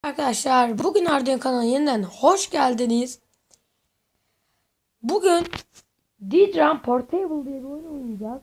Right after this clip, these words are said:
Bunu isterseniz seri yaparım, isterseniz de tadımlık bir video yaparım. Güzel buldum ben bu oyunu.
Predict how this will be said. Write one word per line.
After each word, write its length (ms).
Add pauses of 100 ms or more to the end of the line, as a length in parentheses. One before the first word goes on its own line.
Bunu 260
isterseniz 460 (100)
seri 180
yaparım, 300
isterseniz 480
de 160 (420)
tadımlık 560
bir 60
video 380
yaparım. 440 (760)
Güzel 360
buldum 300
ben 200
bu 80
oyunu. 440